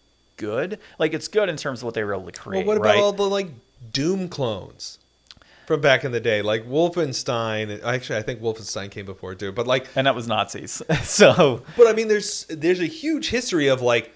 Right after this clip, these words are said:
Speaker 2: this game, but just a little bit different.
Speaker 1: Yeah, but this is, like, this game,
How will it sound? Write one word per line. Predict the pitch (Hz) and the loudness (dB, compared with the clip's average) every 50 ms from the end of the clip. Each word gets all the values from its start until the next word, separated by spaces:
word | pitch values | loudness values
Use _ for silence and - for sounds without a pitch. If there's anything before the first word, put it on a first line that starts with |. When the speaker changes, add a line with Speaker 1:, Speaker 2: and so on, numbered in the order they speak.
| _ _ - | _ _ -20
Speaker 2:
this | 107 117 113 151 175 214 - - | -14 -2 2 4 4 4 4 0
game, | 135 143 196 233 208 156 123 117 117 113 110 - _ _ _ _ _ _ _ _ _ _ _ _ _ _ _ - | -2 0 0 0 0 0 -2 -4 -6 -8 -12 -14 _ _ _ _ _ _ _ _ _ _ _ _ _ _ _ 6
but | - 262 233 220 220 220 | 10 10 12 10 10 8
just | 320 415 392 - | 4 2 2 2
a | - 233 | 0 0
little | 233 247 339 392 392 403 403 392 381 370 349 | 2 4 6 6 6 6 6 4 2 0 0
bit | 285 285 269 - 247 | 0 -2 -2 -2 -2
different. | 247 208 196 - - - 139 107 87 - - _ _ - _ _ - | -2 0 0 0 -2 -6 -8 -10 -10 -14 -20 _ _ -20 _ _ 4
Speaker 1:
Yeah, | 151 147 117 | 6 6 6
but | 104 117 127 | 6 4 0
this | 151 143 - | 0 -2 -2
is, | 139 110 | -4 -2
like, | 110 110 107 101 95 92 92 90 - - _ _ _ _ _ _ | 2 4 4 4 4 2 -2 -8 -12 -18 _ _ _ _ _ _
this | - - 123 127 175 185 160 - - | -16 -10 -4 -2 0 0 0 -2 -2
game, | - 175 170 147 120 110 104 104 104 104 120 147 | 0 0 0 0 0 -2 -2 -4 -6 -8 -10 -14